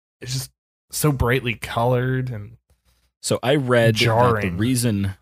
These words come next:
Speaker 2: for that was because they did not have enough money to build the size set that they wanted.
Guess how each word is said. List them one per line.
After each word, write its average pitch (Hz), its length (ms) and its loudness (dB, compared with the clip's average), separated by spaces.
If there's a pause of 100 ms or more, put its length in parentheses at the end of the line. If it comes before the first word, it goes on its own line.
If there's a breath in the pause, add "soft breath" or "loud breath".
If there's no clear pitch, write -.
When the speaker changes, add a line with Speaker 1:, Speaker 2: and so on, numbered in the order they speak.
(140)
Speaker 2:
for 107 140 0
that 95 440 -4
was 101 160 -8
because 98 460 -6
they 98 160 -4
did 107 200 -4
not 113 160 -2
have 113 160 0
enough 107 220 -4
money 98 340 -2
to 95 140 -8
build 90 340 -8
the 95 80 -6
size 90 300 -6
set - 240 -8
that 101 120 -6
they 90 120 -6
wanted. 82 560 -6